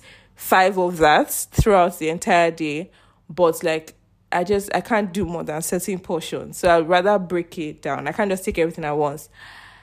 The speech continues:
S-, but that day, I know my stomach expanded. I went on and on. We had desserts, the cake slapped.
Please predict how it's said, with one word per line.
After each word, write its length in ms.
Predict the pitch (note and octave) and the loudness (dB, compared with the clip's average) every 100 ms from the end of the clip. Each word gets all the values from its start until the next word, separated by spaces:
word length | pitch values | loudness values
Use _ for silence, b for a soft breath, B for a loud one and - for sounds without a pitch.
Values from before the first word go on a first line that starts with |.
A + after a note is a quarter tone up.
| B B B | B B B
S-, 380 | - - - - | -8 -6 -8 -10
but 400 | D#3+ F#3+ F3 - | -4 0 0 2
that 260 | G3 G#3+ | 2 2
day, 340 | F#3 E3 D3+ - | 0 0 -2 -10
I 280 | E3+ D#3+ D#3 | -14 -10 -10
know 220 | D#3 D#3 | -8 -10
my 180 | D3+ D3+ | -10 -12
stomach 380 | F3 - F3 F3+ | -14 -10 -8 -6
expanded. 760 | D#3 - - D3 C#3 - D3+ - | -8 -8 -10 -10 -8 -10 -10 -8
I 240 | D3+ D3 | -4 -4
went 340 | D#3 E3 E3+ - | -2 -4 -6 -8
on 180 | - D#3+ | -8 -8
and 220 | D3+ D#3 - | -8 -12 -10
on. 420 | D3 D3+ D#3 - | -6 -6 -6 -10
We 120 | - | -8
had 260 | F3 F3 E3+ | 0 0 0
desserts, 560 | D#3+ D#3+ F3 F3+ F3 - | -4 -2 2 4 2 -6
the 140 | D#3+ | -12
cake 400 | - - F#3 F3+ | -10 -2 -2 -2
slapped. 800 | - - F3 F3 E3+ - - | -8 -8 -4 0 0 0 -8